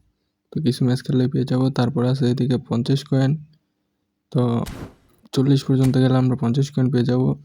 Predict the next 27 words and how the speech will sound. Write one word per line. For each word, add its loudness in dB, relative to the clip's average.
তারপর -4
আসে 0
আমাদের 0
এদিকে -2
দশটা 2
অবজেক্ট 2
পূরণ 4
করলে 0
কিন্তু 2
আমরা 4
এক 2
দুইশো -4
কয়েন -2
পেয়ে 2
যাব। 4
তো -4
এখনও 4
যারা 4
পূরণ 2
করেন 2
নাই, 4
আপনারা 2
সবাই 2
এটা 0
পূরণ 2
করে 4
নেবেন, 4